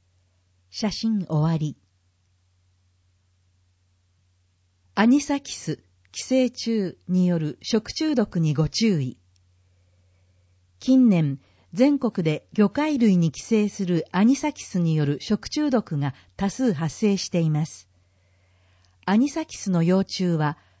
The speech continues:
カツオ、サバ、イワシ、サケ、イカ、サンマ、アジなどの魚介類に寄生しており、これらを生や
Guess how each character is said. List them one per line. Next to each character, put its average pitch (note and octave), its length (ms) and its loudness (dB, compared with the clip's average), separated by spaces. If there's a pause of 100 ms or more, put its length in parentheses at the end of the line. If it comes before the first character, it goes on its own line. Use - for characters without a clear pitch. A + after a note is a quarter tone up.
(200)
カ G#3+ 160 0
ツ B3+ 280 -2
オ、 G#3+ 220 -2 (100)
サ F3 300 -4
バ、 F3+ 200 -2 (320)
イ F3+ 120 0
ワ G#3 180 2
シ、 - 340 -8 (240)
サ B3 220 -2
ケ、 D3 300 -6 (300)
イ F3+ 160 -4
カ、 - 260 -4 (240)
サ G3+ 260 0
ン G3 160 2
マ、 F3 220 -2 (280)
ア B3 140 2
ジ C4+ 160 0
な A3+ 160 2
ど F#3 120 0
の D#3+ 140 2
魚 F3+ 180 2
介 D4 280 -2
類 G3+ 180 4
に D3+ 160 0
寄 - 100 -14
生 F3+ 240 0
し - 100 -8
て E3+ 180 -2
お D3+ 80 0
り、 C3+ 180 -6 (580)
こ B3+ 120 2
れ D4 120 4
ら A#3+ 200 2
を D3+ 160 0 (260)
生 B3+ 320 4
や E3+ 220 0